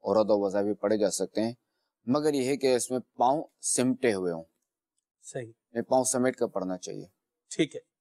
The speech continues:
Speaker 2: मैसेज के जरिए कह रहे हैं कि जी कोई ऐसा बताएं कि मुझे दावत इस्लामी के इज्तिमा में जाने की इजाज़त मिल जाए।
Speaker 1: <clears throat> घर में मदनी चैनल चलें।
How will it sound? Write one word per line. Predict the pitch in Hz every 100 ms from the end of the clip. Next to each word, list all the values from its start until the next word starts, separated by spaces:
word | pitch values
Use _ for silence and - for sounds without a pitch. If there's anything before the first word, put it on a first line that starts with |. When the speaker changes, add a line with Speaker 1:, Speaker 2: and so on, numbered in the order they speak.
| _ _ _ _ _ _ -
Speaker 2:
मैसेज | 156 202 302
के | 302
जरिए | 262 285
कह | 269 202
रहे | 233
हैं | 254
कि | 254
जी | 220 254 247
कोई | - 240
ऐसा | - 208 - 254 247 220 202 - 151
बताएं | 196 170 208
कि | 202
मुझे | 180 165 190 190 _ _ _ _ -
दावत | 160 185
इस्लामी | 170 175 175 196
के | 190
इज्तिमा | 180 175 180
में | 185
जाने | 143 143 165
की | 156
इजाज़त | 139 131 139
मिल | 117 107
जाए। | -
Speaker 1:
<clears throat> | 170 135 107 _ _ _ _ -
घर | 120
में | 127
मदनी | 123 113 123
चैनल | 120 107 95
चलें। | - 90